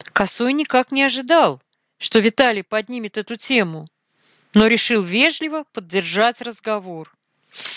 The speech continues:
«Да, я работаю на кафедре с конца сороковых. Вот уже почти пятьдесят лет.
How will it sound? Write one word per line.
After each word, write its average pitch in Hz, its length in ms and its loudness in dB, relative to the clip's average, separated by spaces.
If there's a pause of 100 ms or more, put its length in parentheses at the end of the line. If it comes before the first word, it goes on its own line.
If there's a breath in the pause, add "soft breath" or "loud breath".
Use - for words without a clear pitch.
(240 loud breath)
«Да, 214 540 4 (440)
я 214 320 4
работаю 330 540 -4
на 302 140 -2
кафедре 240 760 -2
с - 120 -18
конца 196 460 0
сороковых. 185 840 -8 (540 loud breath)
Вот 220 220 4
уже 220 240 4
почти 262 600 -4
пятьдесят 214 720 -2
лет. 170 340 -12